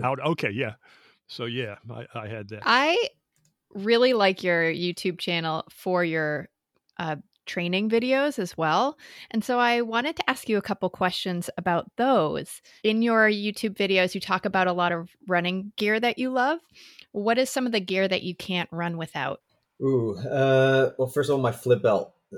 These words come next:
Speaker 3: My flip belt is probably the, yeah, the number one item I've always with me. Uh, I carry all my stuff in there, especially for making the videos. I have a lot of extra stuff that other <laughs> runners don't carry, probably,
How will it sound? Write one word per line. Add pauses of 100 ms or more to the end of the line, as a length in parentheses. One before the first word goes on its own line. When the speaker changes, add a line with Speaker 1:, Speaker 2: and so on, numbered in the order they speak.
(260)
Speaker 3:
My
flip
belt
is (320)
probably
the, (440)
yeah,
the
number
one
item
I've (240)
always
with
me.
Uh, (320)
I (460)
carry
all
my
stuff
in
there,
especially (220)
for
making
the
videos. (640)
I
have
a
lot
of
extra
stuff
that
other
<laughs>
runners
don't
carry,
probably,